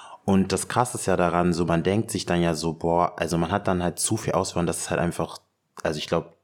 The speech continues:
der Kopf kommt da nicht so hinterher, so, weißt du, was ich meine?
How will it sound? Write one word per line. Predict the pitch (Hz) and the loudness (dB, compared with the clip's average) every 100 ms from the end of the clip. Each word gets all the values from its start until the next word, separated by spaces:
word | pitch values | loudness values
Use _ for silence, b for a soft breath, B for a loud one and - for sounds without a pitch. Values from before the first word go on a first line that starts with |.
| _ _ _ _ | _ _ _ _
der | 87 | -4
Kopf | - 107 - | 0 -2 -2
kommt | - 82 | -4 -2
da | 82 | 0
nicht | 82 80 | 0 0
so | 80 | -4
hinterher, | 76 - 85 | -4 -2 -2
so, | 78 | -2
weißt | 78 87 - | -2 -4 -4
du, | |
was | 110 113 | -6 -4
ich | - | -2
meine? | 107 104 107 | 0 2 2